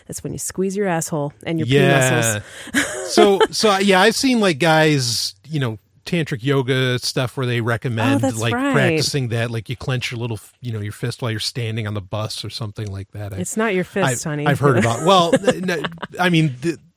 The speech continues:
Speaker 2: the clenching of your actual fist is supposed to be representative of the squeezing you're doing fr-, in behind, you know, behind.
Speaker 1: That's
Speaker 2: Uh,
Speaker 1: just conf-,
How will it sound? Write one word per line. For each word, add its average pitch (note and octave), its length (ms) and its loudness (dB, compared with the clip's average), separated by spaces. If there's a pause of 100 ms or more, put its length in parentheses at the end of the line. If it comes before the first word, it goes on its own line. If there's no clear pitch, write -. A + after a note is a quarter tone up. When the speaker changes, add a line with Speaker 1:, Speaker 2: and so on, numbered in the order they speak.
Speaker 2:
the D3+ 220 -2
clenching F3+ 400 4
of C#3 120 4
your C3+ 160 2
actual C#3 440 2
fist - 480 -4
is A#2+ 320 -6
supposed - 380 -4
to - 60 -12
be A2+ 100 -6
representative A2+ 600 -4
of G#2 140 -10
the G#2 60 -10
squeezing A#2 500 -6
you're G2+ 100 -4
doing G2 600 -6 (540)
fr-, - 160 -6 (100)
in B2+ 200 -6
behind, A#2+ 340 -8
you C#3 100 -8
know, F#2+ 100 -8
behind. G#2 520 -8 (560)
Speaker 1:
That's C4+ 180 -4
Speaker 2:
Uh, - 80 -10
Speaker 1:
just - 220 -2
conf-, F#3 260 -4